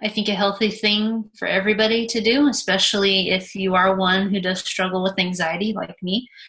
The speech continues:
is you gotta be wise, uh, about what you're letting in and about what you're contributing. Um, and I think the best advice is if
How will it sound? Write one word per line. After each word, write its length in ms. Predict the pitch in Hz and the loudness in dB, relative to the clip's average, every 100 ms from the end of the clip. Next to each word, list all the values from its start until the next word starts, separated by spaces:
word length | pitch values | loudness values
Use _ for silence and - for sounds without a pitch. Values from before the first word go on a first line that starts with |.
| - - | -20 -8
is 380 | - 190 185 185 | 0 2 4 2
you 100 | 190 | 0
gotta 380 | 196 196 202 185 - _ _ | 2 2 0 -6 -14 _ _
be 180 | 214 202 | 0 0
wise, 640 | 190 170 170 240 269 - - - _ - | 2 2 2 0 -4 -6 -10 -20 _ -4
uh, 380 | 196 185 175 170 | 0 0 0 0
about 220 | 190 185 | 0 0
what 200 | 190 190 214 | 0 0 0
you're 120 | 190 | 2
letting 360 | 196 190 196 | 2 2 2
in 340 | 196 233 294 302 _ _ - 208 | 2 2 2 0 _ _ -12 -6
and 140 | 196 | -4
about 280 | 190 175 175 | 0 0 0
what 200 | 185 - | -4 -6
you're 100 | 196 | -6
contributing. 760 | 196 185 190 208 214 240 254 - - - _ - | -6 -2 -2 0 0 2 0 -4 -20 -20 _ -2
Um, 640 | 190 185 175 170 180 185 - _ | 2 2 0 -2 -6 -10 -18 _
and 160 | - 196 | -4 -2
I 40 | 196 | 0
think 220 | 208 - | 0 0
the 80 | 196 | 0
best 580 | 202 196 - - - - - _ | 2 2 0 -4 -6 -8 -20 _
advice 720 | 233 190 185 175 208 - - - | -2 2 2 2 0 -4 -8 -8
is 200 | 220 - | -8 -4
if 160 | 208 | -4